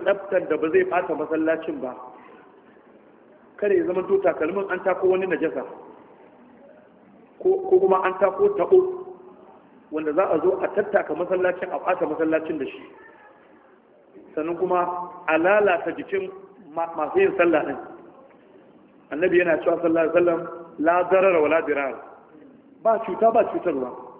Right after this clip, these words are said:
Kaga idan ka zo ka taka masallacin da taɓo, wani ya zo ya yi sallah kusa da shi, ko ka zo kana sallah wani ya sa farin kaya, ka zo kana zaman tahiya, ka zo ka lafta masa wannan takalmi a jiki.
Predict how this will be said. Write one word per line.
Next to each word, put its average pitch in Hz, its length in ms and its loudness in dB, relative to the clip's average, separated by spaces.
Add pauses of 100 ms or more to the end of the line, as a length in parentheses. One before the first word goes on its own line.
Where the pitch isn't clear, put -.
(880)
Kaga - 200 -2 (100)
idan 220 200 2
ka 233 120 2
zo 233 100 2
ka 226 120 0
taka 226 320 0
masallacin 185 520 2
da 160 80 0
taɓo, 156 220 -2
wani 180 240 2
ya 185 100 4
zo 190 140 4
ya 190 100 8
yi - 80 -2
sallah 190 240 0
kusa 185 220 -2
da 170 100 0
shi, 151 220 -8 (520)
ko 202 100 6
ka 202 120 4
zo 202 100 6
kana 202 300 2
sallah 190 280 4
wani 180 160 2
ya 185 140 2
sa 190 120 2
farin 170 260 -2
kaya, 175 300 4 (1000)
ka 185 140 0
zo 190 160 4
kana 190 280 2
zaman 175 200 2
tahiya, 180 380 4 (720)
ka 180 120 -2
zo 180 120 2
ka 196 120 4
lafta 196 320 2
masa 175 200 0
wannan 160 240 -2
takalmi 151 400 -4
a 151 60 -4
jiki. 143 300 -12